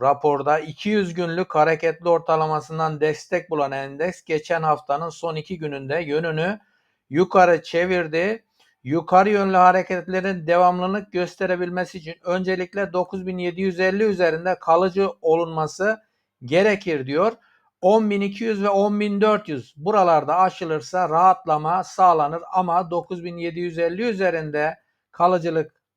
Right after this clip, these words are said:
olmazsa, e, tekrar olumsuza döner şeklinde bir bist değerlendirmesi de var.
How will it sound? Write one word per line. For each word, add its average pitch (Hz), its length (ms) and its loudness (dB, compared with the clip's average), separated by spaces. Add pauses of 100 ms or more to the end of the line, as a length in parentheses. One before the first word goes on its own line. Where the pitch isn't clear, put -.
(100)
olmazsa, 175 920 0 (320)
e, 151 360 -2 (100)
tekrar 170 480 -2
olumsuza 160 640 -2
döner 160 280 -2
şeklinde 156 580 -4
bir 156 260 -8
bist 185 300 -8
değerlendirmesi 147 1040 0
de 160 240 2
var. 147 260 6